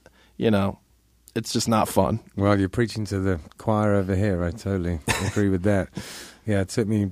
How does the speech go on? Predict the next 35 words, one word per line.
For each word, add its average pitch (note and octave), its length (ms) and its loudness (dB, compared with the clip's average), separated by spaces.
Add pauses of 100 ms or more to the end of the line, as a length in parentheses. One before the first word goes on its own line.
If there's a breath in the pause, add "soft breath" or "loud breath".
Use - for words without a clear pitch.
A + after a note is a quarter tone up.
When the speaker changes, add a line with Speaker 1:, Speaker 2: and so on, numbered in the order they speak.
Speaker 2:
a A2 80 -4
very A#2 240 4
long G#2+ 180 2
time G#2 260 2
to F#2+ 60 2
realize F#2 480 0
that, F#2+ 160 0
unfortunately. F#2+ 640 -4 (240 loud breath)
Speaker 1:
Well. A2+ 200 2 (240 loud breath)
Speaker 2:
But, B2+ 300 0
um, C3 400 4
yeah, D#3 200 8
so, B2+ 320 4 (120)
uh, B2 460 4 (380)
and, B2+ 220 2 (200)
yeah, D#3 200 6
I B2 80 4
guess D3 240 2
we C#3 120 4
are C#3 100 8
gonna, B2 240 4 (100)
we're, B2+ 180 4
we're B2+ 280 2 (480)
gonna B2+ 260 4 (480)
put C#3 220 2
both C3 240 2
of A2+ 60 -2
them A2+ 180 2
on A#2 160 2
there. F#2+ 180 0
So, A2 400 0
um, A#2 340 0 (520 loud breath)
uh, B2+ 180 4
what's C3 260 0
the, C3+ 200 4